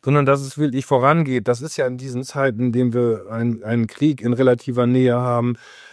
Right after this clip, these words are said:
äh, in dem wir andere Kriegsherde haben, in dem wir in ständiger Bedrohung leben, in dem der Starkregen haben und Klimawandel, sind solche Signale ja ganz, ganz wichtig. Und das ist halt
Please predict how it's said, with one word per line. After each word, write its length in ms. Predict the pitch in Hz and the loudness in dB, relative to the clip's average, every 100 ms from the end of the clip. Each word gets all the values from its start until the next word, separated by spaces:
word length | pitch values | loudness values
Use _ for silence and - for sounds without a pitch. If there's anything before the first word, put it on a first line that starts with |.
| - | -4
äh, 220 | 135 123 | 2 2
in 180 | 120 120 | 2 2
dem 200 | 120 123 | 2 2
wir 140 | 120 | 0
andere 260 | 107 135 127 | 0 0 0
Kriegsherde 680 | - 143 139 135 120 117 120 | 0 -6 -4 -2 0 0 0
haben, 320 | 117 120 117 | 0 0 -2
in 100 | 123 | -2
dem 160 | 123 120 | 0 -2
wir 120 | 120 - | -2 -4
in 120 | 127 | -6
ständiger 480 | - 131 143 131 117 | -2 -2 0 0 0
Bedrohung 560 | 120 113 127 143 127 | 0 0 4 4 4
leben, 340 | 117 123 123 117 | 4 4 4 2
in 140 | 113 | 0
dem 220 | 120 120 | -2 0
der 80 | 120 | -2
Starkregen 680 | - 139 131 123 127 120 120 | -2 -2 -2 -2 -4 -2 -2
haben 280 | 117 117 127 | -2 -2 -4
und 100 | 131 | -4
Klimawandel, 680 | 170 147 120 120 120 120 - - - | -2 0 2 2 0 -2 -4 -14 -20
sind 240 | - 143 139 | -2 0 2
solche 300 | 139 151 147 | 2 2 0
Signale 580 | 127 110 120 123 131 123 | 0 -2 -2 0 2 2
ja 200 | 123 113 | 2 0
ganz, 320 | 117 120 - | -2 -4 -2
ganz 280 | 117 110 101 | -4 -4 -4
wichtig. 440 | 120 - 110 - | -6 -4 -6 -2
Und 180 | 117 110 | -2 2
das 160 | 143 | 2
ist 180 | 151 147 | 0 -4
halt 300 | 139 127 120 | -2 -2 -4